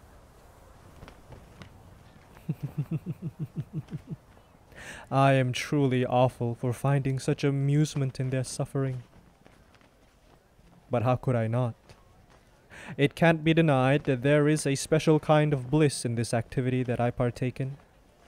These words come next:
A bliss that many would never understand.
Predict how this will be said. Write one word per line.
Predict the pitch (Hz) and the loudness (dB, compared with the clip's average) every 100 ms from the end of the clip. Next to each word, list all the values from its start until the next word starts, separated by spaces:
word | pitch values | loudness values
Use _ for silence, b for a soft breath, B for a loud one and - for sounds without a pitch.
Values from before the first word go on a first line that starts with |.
| b b b - | b b b -4
A | |
bliss | 123 151 175 - | 2 4 4 2
that | - 147 | -2 0
many | 147 165 190 190 | 4 4 6 4
would | 185 147 139 | 4 2 0
never | 135 165 117 113 | 2 2 2 -2
understand. | 117 120 113 - - 123 107 101 98 | -2 -4 -4 -4 -2 -2 -2 -6 -10